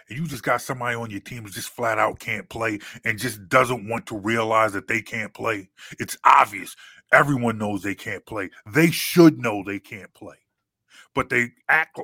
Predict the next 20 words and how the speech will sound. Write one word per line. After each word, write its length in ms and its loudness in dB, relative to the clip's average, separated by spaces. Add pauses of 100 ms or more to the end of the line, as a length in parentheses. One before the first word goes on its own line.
they 120 2
carry 460 -2
themselves 600 -6 (240)
as 180 0
if 160 -6
they 200 -2
don't 400 -4
know 400 -4 (240)
that 240 -10
they 160 -2
can't 360 -14
play, 320 -8 (240)
and 120 0
it 120 -4
annoys 500 -8
the 120 -6
hell 180 -2
out 160 -2
of 80 -12
you. 120 -16